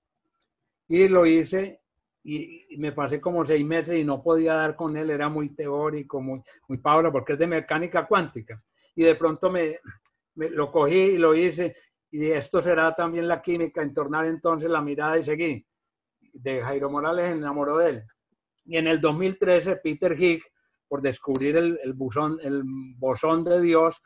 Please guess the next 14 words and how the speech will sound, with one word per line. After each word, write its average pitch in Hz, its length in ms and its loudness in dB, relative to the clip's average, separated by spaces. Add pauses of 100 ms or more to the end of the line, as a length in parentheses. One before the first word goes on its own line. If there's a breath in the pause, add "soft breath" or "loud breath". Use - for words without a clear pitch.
(140 soft breath)
se 135 140 -8
ganó 131 200 0
el 131 120 -2
Premio 151 320 0
Nobel 147 320 2
de 143 120 0
Física. 139 560 0 (380)
Entonces, 165 300 0
ahora 175 560 6
en 139 180 -6
Quehaceres 185 540 0
Cotidianos 175 680 0
lo 143 180 0
tengo, 139 480 -2